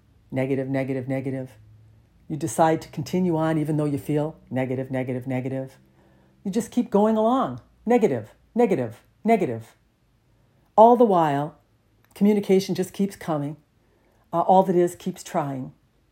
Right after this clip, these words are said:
And you just keep plugging your ears. And so it gets louder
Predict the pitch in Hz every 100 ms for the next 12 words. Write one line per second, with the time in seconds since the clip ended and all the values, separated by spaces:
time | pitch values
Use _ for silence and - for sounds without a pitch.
0 | _ _ _ _ _ _ _ _ _ _
1 | _ _ _ _ _ _ _ _ _ _
2 | _ - 170 165 160 160 - 165 - 156
3 | 151 143 139 117 - - _ _ _ _
4 | _ _ _ _ _ _ _ _ _ 190
5 | 180 214 214 214 208 208 196 127